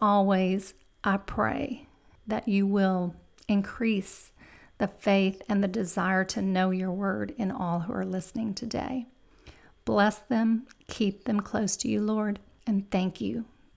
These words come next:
Thank you for each one of them. In Jesus' name I pray. Amen.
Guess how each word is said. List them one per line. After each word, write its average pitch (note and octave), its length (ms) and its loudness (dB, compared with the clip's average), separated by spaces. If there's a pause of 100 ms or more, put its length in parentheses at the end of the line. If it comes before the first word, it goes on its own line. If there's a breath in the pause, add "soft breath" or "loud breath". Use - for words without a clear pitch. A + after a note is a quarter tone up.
(140)
Thank G#3 240 2
you - 60 -2
for - 200 -6
each G3 200 -4
one G3 140 -4
of - 160 -6
them. C#4 300 -2
In G3 160 2
Jesus' - 680 -4
name F#3+ 320 -6
I F#3+ 100 -8
pray. A#3+ 500 -10 (360)
Amen. G#3+ 920 -2